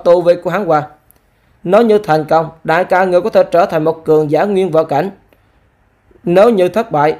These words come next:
đại ca ngươi sẽ. Đã đã, cấm kỵ kết giới trận này, có thể đợi một ngày nữa rồi làm không? Có thể thì có thể, nhưng ngươi thật sự muốn làm. Ta rất hiểu đại ca ta, đối với huynh ấy mà nói, tu vi rất quan trọng.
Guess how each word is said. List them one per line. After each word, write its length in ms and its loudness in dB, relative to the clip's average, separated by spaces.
đại 280 -2
ca 200 -2
ngươi 180 0
sẽ. 320 -2
Đã 140 2
đã, 240 0
cấm 220 0
kỵ 240 2
kết 240 -2
giới 120 2
trận 260 -2
này, 220 -2
có 120 0
thể 120 2
đợi 220 2
một 200 0
ngày 180 2
nữa 220 2
rồi 120 0
làm 140 0
không? 200 -2
Có 160 -2
thể 260 -2
thì 160 -4
có 160 -2
thể, 280 -2
nhưng 200 0
ngươi 180 2
thật 260 -4
sự 140 0
muốn 160 -2
làm. 180 0
Ta 160 4
rất 160 -2
hiểu 180 4
đại 200 0
ca 160 -2
ta, 300 -2
đối 220 0
với 160 0
huynh 120 -2
ấy 120 0
mà 140 0
nói, 240 0
tu 160 2
vi 120 0
rất 160 0
quan 220 -2
trọng. 220 -4